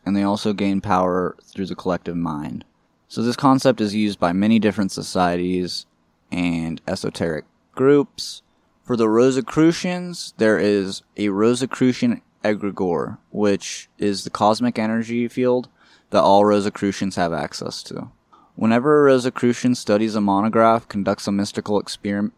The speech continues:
experiment, prays, meditates, participation in the work of the Council of Solace, devotes time to cosmic communion, or creates an inspiring work of science,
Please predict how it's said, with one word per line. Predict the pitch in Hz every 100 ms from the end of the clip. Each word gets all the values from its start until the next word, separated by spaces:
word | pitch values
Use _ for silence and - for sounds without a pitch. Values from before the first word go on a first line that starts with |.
| _ _ _
experiment, | - - - 110 120 123 117 _ _ _ _ -
prays, | 117 120 131 135
meditates, | 117 107 113 - 123 120 - - _
participation | - 113 131 - 120 _ 147 120 120 127 123 120 -
in | 110 110 104
the | 98
work | 101 110 -
of | 98
the | 98
Council | - 107 110 107
of | 98
Solace, | - 113 127 131 123 - - _ _ _ _
devotes | 107 101 104 101
time | - 110 107
to | 104
cosmic | 110 101 101 90
communion, | 107 104 110 113 117 113 110 -
or | 107
creates | - 107 101 101 101 -
an | 98
inspiring | 95 - 95 95 101 98
work | 92 101 98
of | -
science, | 107 104 110 107